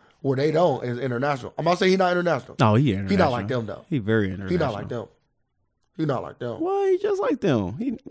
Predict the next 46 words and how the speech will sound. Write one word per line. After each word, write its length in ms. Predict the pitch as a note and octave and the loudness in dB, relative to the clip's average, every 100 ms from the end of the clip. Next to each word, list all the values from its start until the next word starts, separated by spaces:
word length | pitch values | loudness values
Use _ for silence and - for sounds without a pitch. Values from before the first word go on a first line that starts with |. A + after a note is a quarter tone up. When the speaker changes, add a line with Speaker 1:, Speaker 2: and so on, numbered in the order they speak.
| - - | -8 0
Speaker 2:
like, 200 | A3+ B3 | 0 0
he 60 | |
do 180 | A3+ C4 | 0 -2
world 340 | A#3 C4 B3 | 4 6 6
tours. 280 | E4 C4+ C4+ | 6 6 6
He, 100 | D#4 D4+ A#3+ | 6 6 6
he 80 | B3+ | 6
know 220 | A#3+ B3 A#3+ A#3+ | 6 6 6 6
Speaker 1:
Bro, 120 | F#3+ | 6
hella 180 | G3+ B3+ | 8 6
Speaker 2:
international. 40 | D#3+ C#3 | 4 2
Speaker 1:
people 40 | |
do 80 | F3 | 2
Speaker 2:
He 100 | G3 | 2
Speaker 1:
world 80 | E3 | 6
Speaker 2:
Drake. 220 | B3 A#3 | 6 6
Speaker 1:
tours. 160 | G#2+ - | 2 2
Hella 140 | E3 | 4
people 100 | C3+ A#2 | 4 -2
do 100 | A2 | -4
world 200 | G#2+ G2+ | -8 -10
tours. 140 | - | -2
Speaker 2:
He 140 | - F#3 | 2 6
Drake. 440 | B3+ D4 A3 - - - | 6 6 4 2 -12 -6
Speaker 1:
Let's 160 | C#3+ D3 | -6 -4
ask 160 | C3 | -6
these 100 | B2+ | -6
questions. 420 | - A2 - _ _ _ - | -6 -8 -8 _ _ _ -10
Speaker 2:
Okay. 260 | A#2 G#2+ - _ _ _ _ _ _ | -10 -10 -14 _ _ _ _ _ _
<clears throat> 600 | G#3+ A#3 A#3 F#3+ E3 A#2+ G2+ - | 6 10 10 10 8 4 -2 -6
Question 320 | - E3 F3+ | 2 4 8
number 160 | F3 E3 | 6 8
twenty-one. 580 | F#3 F3+ G3 A3+ B2+ F#2+ _ _ _ _ _ _ - _ _ - _ _ - | 6 8 8 6 4 2 _ _ _ _ _ _ -16 _ _ -20 _ _ 6
If 180 | C#3+ - - | 6 6 6
evidence 420 | E3+ G3 G#3 G#3+ | 8 10 10 8
of 180 | - C#3+ | 6 4
intelligent 640 | C3 E3 E3 E3+ D#3+ E3 C3+ | 6 6 6 8 8 6 8
life 340 | C#3+ B2 A#2 - | 8 8 6 -2
somewhere 460 | D3+ D#3 D3+ D3+ | 2 6 8 8
in 100 | C3+ C3 | 8 6
the 80 | |
universe 440 | B2+ C#3 A2+ A#2+ A#2 | 6 6 6 4 4
were 120 | A#2+ | 0
discovered, 420 | A2+ - A#2+ G#2 | 0 2 2 4
would 240 | A2+ B2+ A#2 | 8 8 8
it, 240 | A2+ | 4